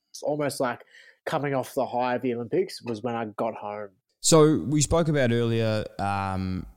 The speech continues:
Speaker 2: you going through these phases, uh, and you, I know you're a big fan of Ben Crowe, so I'm gonna use some of his language here. Your crucible moment,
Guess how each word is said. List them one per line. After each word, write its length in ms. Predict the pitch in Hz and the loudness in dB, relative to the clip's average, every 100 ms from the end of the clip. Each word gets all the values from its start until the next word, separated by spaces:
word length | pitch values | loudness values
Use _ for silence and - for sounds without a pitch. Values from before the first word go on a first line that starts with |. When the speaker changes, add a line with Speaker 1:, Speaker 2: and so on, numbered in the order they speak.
| _ _ _ _ - | _ _ _ _ -2
Speaker 2:
you 160 | 113 110 | 2 4
going 260 | 107 107 | 4 4
through 140 | 107 101 | 0 0
these 180 | 101 | 0
phases, 720 | - 107 104 101 98 95 - - 101 | 0 2 2 0 0 0 -2 -4 -2
uh, 300 | 95 92 - | 0 0 -2
and 200 | 101 101 | -2 -2
you, 60 | - _ _ _ 82 | -2 _ _ _ 0
I 100 | 104 | 2
know 120 | 110 | 2
you're 160 | 107 | 2
a 40 | 95 | 0
big 140 | 101 | -2
fan 200 | 101 98 | 0 -2
of 80 | 92 | 0
Ben 220 | 98 92 | -2 -2
Crowe, 300 | - 104 92 | -2 0 2
so 120 | 90 | 0
I'm 40 | 101 | 0
gonna 140 | 101 | 0
use 180 | 98 98 | 0 0
some 160 | 107 92 | 0 -2
of 100 | 90 | 0
his 200 | 98 98 | 0 0
language 400 | 95 95 95 - | 0 0 0 0
here. 260 | 98 92 - - - - | 0 0 -2 -12 -20 -8
Your 120 | - 117 | -2 2
crucible 440 | 139 135 120 113 | 4 4 4 0
moment, 360 | 107 95 87 | 0 0 -2